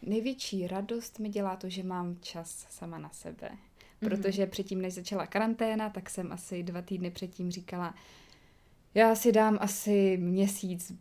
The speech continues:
Speaker 1: bez lidí. Já prostě nemám vůbec čas
Speaker 2: <laughs>
Speaker 1: sama na sebe,“ což zní hrozně sobecky, ale, eh, prostě jsem si říkala, že, že bych si dala snad měsíc bez lidí. No a pak to přišlo a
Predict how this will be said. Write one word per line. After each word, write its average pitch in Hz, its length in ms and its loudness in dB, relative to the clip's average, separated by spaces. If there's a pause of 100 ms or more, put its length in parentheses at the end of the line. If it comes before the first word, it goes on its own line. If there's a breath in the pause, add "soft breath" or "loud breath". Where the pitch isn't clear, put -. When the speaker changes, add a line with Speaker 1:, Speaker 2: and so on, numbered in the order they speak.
(120)
Speaker 1:
bez 190 180 4
lidí. 175 500 0
Já 185 120 -2
prostě - 440 4
nemám 226 240 10
vůbec 214 260 8
čas 214 180 4
Speaker 2:
<laughs> 196 80 -2
Speaker 1:
sama 202 200 4
na 196 80 4
sebe,“ 196 280 2
což 196 160 0
zní 202 240 6
hrozně 202 240 6
sobecky, 196 480 6
ale, 185 320 2 (200)
eh, 202 40 -4 (1200)
prostě 196 300 -8
jsem 190 180 -4
si 180 140 -6
říkala, 180 340 -8
že, 185 200 -8 (640 loud breath)
že 202 120 -4
bych 190 140 -8
si 190 100 -4
dala 180 180 -4
snad 185 220 -8
měsíc 185 280 -6
bez 185 160 -2
lidí. 202 200 6
No 202 80 8
a - 20 6
pak 202 160 4
to 208 80 6
přišlo 208 400 6
a 180 400 10